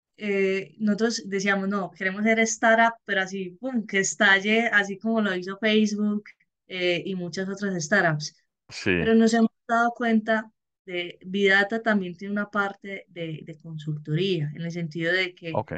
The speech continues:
Speaker 1: es primero necesario, que es el BICAM que te decía que es, y diseñar el flujo de datos,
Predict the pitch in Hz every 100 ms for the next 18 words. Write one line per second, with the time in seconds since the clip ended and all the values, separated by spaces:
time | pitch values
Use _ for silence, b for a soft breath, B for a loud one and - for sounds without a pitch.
0 | 110 170 151 - - 196 196 190 165 160
1 | 160 190 - 185 165 185 196 - 180 175
2 | - - 180 160 160 160 170 190 170 156
3 | 151 151 _ _ - 202 185 180 180 185
4 | 175 165 165 170 - 214 196 202 190 185
5 | 190 190